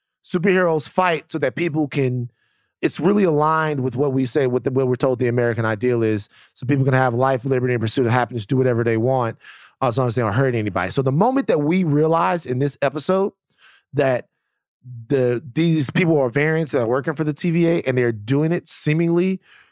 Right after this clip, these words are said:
with no choice not to do it, we know that the T V A are the bad guys. The, the question then just becomes, to Jomi's point,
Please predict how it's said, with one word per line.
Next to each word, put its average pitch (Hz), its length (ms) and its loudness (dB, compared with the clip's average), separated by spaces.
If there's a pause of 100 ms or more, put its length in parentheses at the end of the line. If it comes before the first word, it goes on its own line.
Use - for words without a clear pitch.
(200)
with 123 240 0
no 135 180 2
choice 147 340 -2
not 120 280 0
to 175 80 -2
do 208 180 2
it, 220 140 -2
we 143 100 0
know 156 160 4
that 139 140 -2
the 131 80 -2
T 127 180 -2
V 117 180 2
A 110 60 2
are 104 60 0
the 98 100 -2
bad 98 240 0
guys. 78 300 -6
The, 113 80 0 (100)
the 131 140 -6
question 214 360 2
then 196 160 2
just 131 200 -4
becomes, 127 420 0
to 123 60 -8
Jomi's 135 340 2
point, 113 380 -4